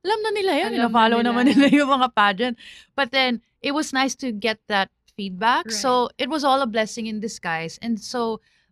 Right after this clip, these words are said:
Speaker 1: um, and also, of course, they are an international publisher. And then knowing that I'm gon-, I'm the author of it and I'm going to be really hands-on in promoting it, we changed the title.
Speaker 2: Mm-hmm.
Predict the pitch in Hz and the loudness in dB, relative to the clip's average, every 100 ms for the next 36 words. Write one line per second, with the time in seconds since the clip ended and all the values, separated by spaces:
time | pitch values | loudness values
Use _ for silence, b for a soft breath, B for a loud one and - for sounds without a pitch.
0 | - 208 196 185 185 185 - 233 233 220 | 0 2 2 0 -4 -6 -2 2 2 2
1 | - 160 160 - - 165 - 170 156 147 | -4 -10 -12 -14 -12 -10 -10 -12 -10 -12
2 | 151 147 151 143 139 - 143 - 240 233 | -14 -14 -14 -14 -16 -18 -16 -8 -6 -6
3 | 233 240 226 220 180 175 170 170 165 160 | -8 -6 -6 -6 -8 -10 -10 -10 -12 -12
4 | 160 151 147 156 151 156 156 - _ _ | -14 -14 -14 -14 -14 -14 -16 -18 _ _
5 | 196 202 196 - 175 - 165 165 185 208 | -6 -4 -4 -6 -8 -8 -10 -8 -8 -8
6 | 202 _ - 170 160 156 156 - 165 165 | -8 _ -14 -12 -10 -12 -12 -12 -12 -10
7 | 165 170 170 160 156 - _ _ _ _ | -10 -12 -14 -12 -14 -16 _ _ _ _
8 | _ - 190 208 196 170 170 170 160 - | _ -8 -4 -2 -4 -6 -8 -10 -14 -12
9 | 160 170 185 175 165 - _ _ - 156 | -10 -8 -8 -10 -10 -12 _ _ -14 -14
10 | - - 170 180 202 - 226 - 156 151 | -12 -10 -6 -4 -4 -6 -8 -6 -6 -6
11 | - 143 233 240 226 208 | -10 -10 -6 -6 -4 -6